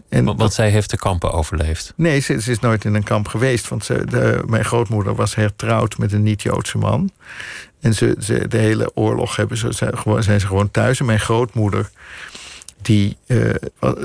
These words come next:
Speaker 1: die, die ook natuurlijk. Dus van mijn moeders kant, eh, hebben we, hebben we, dit zijn de verliezen vooral de overgrootouders. Maar dat heeft mijn moeder erg getekend. Omdat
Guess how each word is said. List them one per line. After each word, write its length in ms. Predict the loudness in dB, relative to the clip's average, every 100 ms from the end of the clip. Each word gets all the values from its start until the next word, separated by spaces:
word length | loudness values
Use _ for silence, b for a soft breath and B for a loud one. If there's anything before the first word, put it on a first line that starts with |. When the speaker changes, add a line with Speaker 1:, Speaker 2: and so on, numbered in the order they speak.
| -8
Speaker 1:
die, 500 | 0 2 2 0 -6 -2
die 240 | 2 2
ook 300 | 2 0 0
natuurlijk. 680 | -4 0 0 2 0 -6 -14 _ B B B B
Dus 160 | -6 0
van 140 | 2
mijn 140 | 2 2
moeders 360 | 2 0 -2
kant, 380 | -4 -4 -4 -6
eh, 300 | -6 -4 -6 -6 _ _ B B B
hebben 260 | -2 0 2
we, 260 | 2 0 -6 -4
hebben 420 | 0 2 2 -2
we, 160 | -4 -2
dit 160 | -2
zijn 200 | 0 2
de 80 | 2
verliezen 400 | 0 0 2 0
vooral 280 | -2 0 0
de 160 | 0 0
overgrootouders. 880 | -2 -2 -2 0 0 0 0 -2 -4
Maar 160 | -2
dat 200 | 0 0
heeft 180 | -2 0
mijn 120 | 0
moeder 280 | 2 2 0
erg 260 | 0 0 -2
getekend. 640 | -4 -2 -2 0 -2 -2 -2
Omdat 440 | -2 0 0